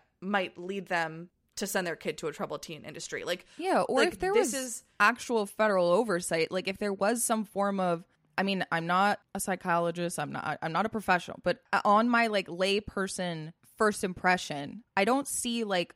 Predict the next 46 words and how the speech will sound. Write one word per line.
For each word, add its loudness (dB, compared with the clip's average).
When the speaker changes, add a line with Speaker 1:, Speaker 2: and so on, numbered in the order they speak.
Speaker 2:
a 0
glaring 2
issue -2
with 0
a 2
boarding 2
school, 2
like -4
any 2
other 2
boarding 2
school -4
that's, -6
like, -8
focused -2
on -2
academics -2
and, -8
like, -10
you -10
go 0
to 0
be -8
in -2
school, -2
that 6
has 4
a, 0
a 0
stronger 4
focus 2
on 0
mental -4
health. -6
Speaker 1:
Right. -4
Speaker 2:
You -6
know, -2
people -4
go 0
to 0
performing 0
arts 2
schools 2
and -2
they, -2
like, -6